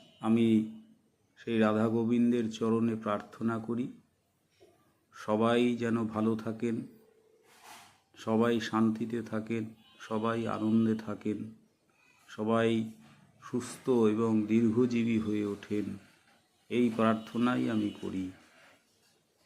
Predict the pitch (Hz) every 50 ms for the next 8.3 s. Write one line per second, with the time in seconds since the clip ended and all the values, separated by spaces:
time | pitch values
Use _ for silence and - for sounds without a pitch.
0 | _ _ - 104 110 110 110 - 127 127 123 123 120 123 123 110 107 110 - -
1 | - - - - - - _ _ _ _ _ _ _ _ _ _ _ _ _ _
2 | _ _ _ _ _ - 110 110 113 117 120 120 113 127 123 110 - - 131 123
3 | 120 117 113 113 113 - - 110 104 110 117 110 113 - - - - 127 123 123
4 | 123 - 135 131 131 127 131 139 143 147 151 - - _ _ _ _ _ _ _
5 | _ _ _ _ _ _ _ _ _ _ _ - - 107 110 110 110 107 104 101
6 | 104 107 107 - - _ _ _ _ - - 107 107 - 113 113 117 113 113 120
7 | 117 117 117 110 110 110 - - _ _ _ - 110 110 107 110 110 110 110 -
8 | 113 110 117 117 117